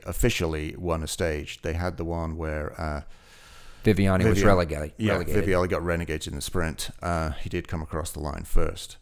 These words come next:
Speaker 1: So, um, yeah, that not been great for them. Uh, uh, one more shout out to, um, Ciccone,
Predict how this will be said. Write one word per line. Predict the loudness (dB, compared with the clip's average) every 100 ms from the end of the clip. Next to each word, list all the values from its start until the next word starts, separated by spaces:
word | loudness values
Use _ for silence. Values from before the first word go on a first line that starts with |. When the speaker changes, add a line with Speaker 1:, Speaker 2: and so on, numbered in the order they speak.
| _
Speaker 1:
So, | -2 2 4 2 0
um, | 0 0 0 -2 -2
yeah, | -2 0
that | 0 -2 -4
not | -2 0
been | 0
great | 0 -2
for | -2
them. | -2 0 0 0 -2
Uh, | -2 0 2 0 -4 -10 -16 -20 -20 _ _ _ -20 -20 -16
uh, | -16 -16 -20 -18 -4
one | 0 4
more | 4
shout | 4 4 6
out | 4 2
to, | -2 0 2 2 2 -2
um, | -2 0 0 2 2 2 -2 -20 -20 -14 -6
Ciccone, | 0 2 2 2